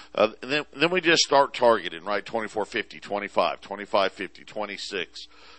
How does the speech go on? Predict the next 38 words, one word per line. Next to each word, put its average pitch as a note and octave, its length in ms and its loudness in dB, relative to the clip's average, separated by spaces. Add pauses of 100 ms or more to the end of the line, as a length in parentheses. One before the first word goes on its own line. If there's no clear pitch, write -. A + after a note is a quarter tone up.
Uh, F#2 260 6
silver, A#2+ 600 6
uh, G#2 320 8 (100)
getting A#2+ 320 2
ready A2+ 440 4
here, G#2+ 320 4 (320)
uh, F#2+ 420 6
to, G2+ 220 -2
to G#2+ 200 0
break A2+ 460 2
out A2 240 8
as G2 140 0
well. G#2 180 6
I A2 160 6
think A2+ 320 -2
it A2 160 -2
will G#2 140 2
be G2+ 240 -2
a G#2 100 -2
star A2 480 0
performer, G#2+ 800 -2 (380)
uh, G2+ 220 4 (100)
in A#2+ 360 0
twenty A2+ 460 -4
twenty-two. A#2 960 -4 (320)
Uh, G2+ 360 6
gold's A#2 360 2
gonna A2 180 2
be, A2+ 300 -2 (180)
uh, G#2 280 6
right A#2 320 8
along A#2 580 6
with A#2 240 4
it. A2+ 240 0
Uh, G2+ 220 4
the F#2+ 160 -2
Dow B2+ 460 8
was A2 200 -2